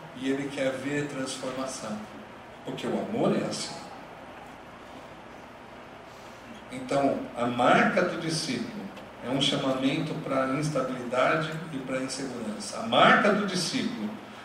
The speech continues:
é o chamamento para uma koinonia, onde todos podem viver e comer de tudo o que tem na mesa. A marca do discipulado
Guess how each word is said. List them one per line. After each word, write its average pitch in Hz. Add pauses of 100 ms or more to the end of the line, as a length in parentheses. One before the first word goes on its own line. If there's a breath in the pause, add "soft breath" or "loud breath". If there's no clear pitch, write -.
é 135
o 131
chamamento 151
para 151
uma 143
koinonia, 135 (440 loud breath)
onde 131
todos 160
podem 143
viver 139
e 147
comer 139
de 135
tudo 156
o 156
que 135 (120)
tem 135
na 127
mesa. 110 (520 loud breath)
A 117
marca 196
do 185
discipulado 139